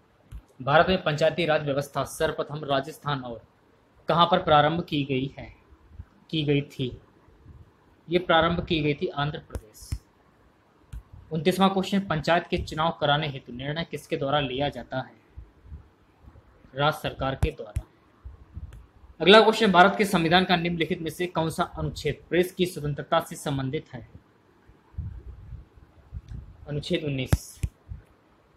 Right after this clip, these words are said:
अगला question देखिए, जिस समिति की सिफारिश पर भारत में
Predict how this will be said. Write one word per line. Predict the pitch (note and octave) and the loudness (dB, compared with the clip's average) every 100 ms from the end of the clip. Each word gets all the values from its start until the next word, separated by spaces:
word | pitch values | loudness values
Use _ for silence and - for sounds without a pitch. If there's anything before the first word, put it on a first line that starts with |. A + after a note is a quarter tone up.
| - - - - | -20 -20 -14 -2
अगला | D#3 G#3+ | 6 8
question | A3 G#3 A3 | 8 4 4
देखिए, | G#3 A3+ | 4 6
जिस | A3 - G3+ - | 4 2 -2 0
समिति | F3 F3+ F#3 | -2 -2 -4
की | - | -6
सिफारिश | F#3+ - D3 D3 D#3 - - | -8 -10 0 2 2 0 -6
पर | A#2+ | -8
भारत | - - C3+ F3+ E3+ | -10 -2 2 2 -2
में | C#3+ F3+ | -10 -12